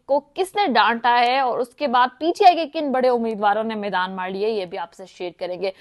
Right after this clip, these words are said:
बात कर लेते हैं आज की पहली ब्रेकिंग न्यूज़ के हवाले से। पहली ब्रेकिंग न्यूज़ आर्मी चीफ से जुड़ी हुई है। आर्मी चीफ के मुतालिक एक बहुत बड़ी ब्रेकिंग न्यूज़ आ रही है, जिसका ताल्लुक जो है, वो इमरान खान, नवाज शरीफ, शहबाज शरीफ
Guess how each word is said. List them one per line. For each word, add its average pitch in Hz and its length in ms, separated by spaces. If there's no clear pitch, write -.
बात 277 280
कर 415 160
लेते 415 220
हैं 427 80
आज 320 340
की 339 100
पहली 277 340
ब्रेकिंग 220 420
न्यूज़ 208 260
के 240 100
हवाले 220 420
से। 262 160
पहली 226 340
ब्रेकिंग 214 400
न्यूज़ 226 200
आर्मी 202 320
चीफ 226 220
से 233 120
जुड़ी 214 320
हुई 240 260
है। 240 160
आर्मी 208 300
चीफ 208 260
के 220 60
मुतालिक 202 360
एक 208 200
बहुत 240 340
बड़ी 262 280
ब्रेकिंग 247 380
न्यूज़ 233 200
आ 220 100
रही 214 140
है, 240 60
जिसका 220 240
ताल्लुक 214 320
जो 202 120
है, 214 100
वो 214 100
इमरान 196 340
खान, 208 320
नवाज 180 260
शरीफ, 202 360
शहबाज 175 300
शरीफ 208 220